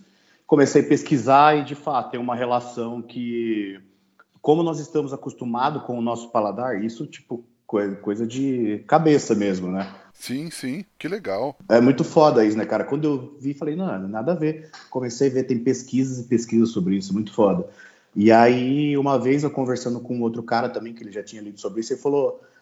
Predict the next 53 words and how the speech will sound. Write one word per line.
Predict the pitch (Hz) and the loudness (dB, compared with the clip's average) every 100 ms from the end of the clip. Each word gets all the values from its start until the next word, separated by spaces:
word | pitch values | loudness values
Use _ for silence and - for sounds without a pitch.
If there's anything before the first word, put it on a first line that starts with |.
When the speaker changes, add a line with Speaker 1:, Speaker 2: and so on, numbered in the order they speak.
| - | -2
Speaker 1:
"Às | 170 | 0
vezes | 440 359 | 2 2
você | 208 | 4
não | 160 | 4
come | - 143 | 4 4
uma | 131 127 | 4 0
outra | 127 139 113 | 0 -2 -6
comida | - 120 131 120 | -8 -6 -6 -6
e | |
você | - | -6
não | 117 120 | -6 -2
acha | 135 127 113 | -2 -4 -8
que | 120 | -8
é | |
melhor | 117 117 113 | -6 -6 -6
que | 113 | -8
a | |
sua?" | 101 139 | -8 -8
Eu | 123 | -6
falo, | 131 | -8
"Mano, | 156 156 110 | -8 -10 -10
a | 104 | -10
minha | 117 165 | -4 -2
comida | 147 143 175 | -2 -2 -2
parece | 143 156 - | -2 -6 -2
que | |
nunca | 120 143 190 | 0 2 2
tá | 185 | 2
boa." | 185 156 139 87 - _ | 4 6 4 2 -6 _
Tipo, | - _ _ | -20 _ _
parece | 113 117 | -2 -2
que | - | -2
sempre | 131 143 | -2 -2
tem | 143 151 | -2 0
aquele, | 147 139 117 110 - _ _ - | 2 4 4 2 -8 _ _ 0
"Ah, | 147 120 | 2 2
isso | 117 | -2
aqui | - 143 | -6 -4
dava | 143 | -4
pra | - 147 | -4 -6
ficar | - | -4
melhor, | 135 117 117 120 92 | 0 2 4 2 0
isso | 90 | -4
aqui | 101 - 123 120 117 | -6 -4 -2 -4 -4
faltou | 117 - 117 | -4 0 0
isso", | 123 127 110 - - 87 | 0 0 -2 -6 -10 -6
sabe? | - 113 110 | -2 -2 0
Parece | 117 117 | -2 -2
que | - | -2
nunca | 120 131 139 | -4 -4 -8
dá | |
aquela | 127 127 127 | -4 -4 -4
encaixada. | 117 120 - 117 92 82 | -4 -4 -2 -6 -6 -8